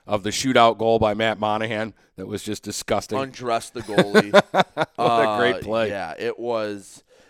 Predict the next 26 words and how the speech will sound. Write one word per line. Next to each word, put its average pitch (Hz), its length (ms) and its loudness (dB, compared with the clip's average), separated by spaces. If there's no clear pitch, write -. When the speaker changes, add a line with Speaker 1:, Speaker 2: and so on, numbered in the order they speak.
Speaker 2:
And 160 240 2
they 180 100 0
were 269 120 0
down 185 380 4
one 160 180 -2
nothing 151 320 -2
going 135 280 -2
in, 131 240 -8
I 117 120 -2
think 180 320 -10
going 139 300 -2
into 131 180 -10
the 110 120 -8
third 135 420 -6
period 135 420 -6
of 110 200 -6
that 104 260 -6
game, 104 320 -10
or 107 120 -8
at 92 80 -8
least 156 240 -10
late. 127 380 -4
They 120 160 -4
tied 139 440 2
it, 139 320 -2
um, 101 600 -2